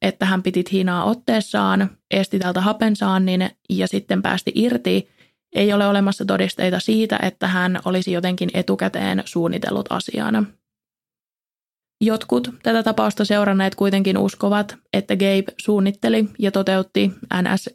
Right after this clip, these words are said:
täydellisen murhan ja pääsi siitä hyvin vähin seurauksin. Jos seuraa tämän tapauksen ympärillä käytävää nettikeskustelua, niin suurin osa tuntuu uskovan, että Gabe murhasi vaimonsa.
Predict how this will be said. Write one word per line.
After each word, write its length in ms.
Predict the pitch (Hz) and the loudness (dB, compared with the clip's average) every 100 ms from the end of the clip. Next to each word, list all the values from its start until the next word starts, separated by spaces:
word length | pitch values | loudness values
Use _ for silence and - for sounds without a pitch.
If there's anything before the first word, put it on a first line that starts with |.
| _ | _
täydellisen 560 | - 185 185 175 175 190 | -2 0 2 0 0 2
murhan 540 | 196 240 220 196 190 - - | 2 2 2 2 0 -2 -2
ja 140 | 190 | -2
pääsi 320 | 185 180 185 | 0 -2 -2
siitä 440 | 180 175 175 180 - _ | -2 -2 0 -2 -4 _
hyvin 340 | - 180 180 185 - | -2 0 0 -2 -4
vähin 300 | - 190 - | -6 -4 -6
seurauksin. 800 | 196 196 - 226 - 226 226 220 - _ _ _ _ _ _ _ _ _ - | -2 -2 0 -2 -4 -2 -2 -2 -6 _ _ _ _ _ _ _ _ _ -2
Jos 340 | 196 220 - - | 0 0 -4 -4
seuraa 380 | 247 247 247 | 0 2 0
tämän 180 | 226 208 | 0 2
tapauksen 460 | 196 196 208 202 190 | 2 0 0 0 0
ympärillä 460 | 196 196 196 190 | 2 2 0 0
käytävää 460 | 185 185 185 190 180 | 0 0 2 0 2
nettikeskustelua, 1120 | 185 180 208 208 196 214 - 208 208 208 202 - | 0 0 -2 0 0 -2 -2 0 2 2 -2 -2
niin 380 | 202 185 180 180 | -2 0 0 0
suurin 380 | - 220 226 208 | 0 0 2 2
osa 240 | 196 196 185 | 2 0 0
tuntuu 420 | 185 185 185 180 | 0 0 0 -2
uskovan, 480 | 180 - 185 180 185 | -4 -4 -2 0 -2
että 200 | 185 180 | -4 -2
Gabe 280 | 180 180 175 - | -2 -2 -4 -2
murhasi 440 | 185 180 190 - | -2 -2 -4 -6
vaimonsa. 600 | 196 - 220 220 214 208 | -6 -4 -4 -4 -2 -2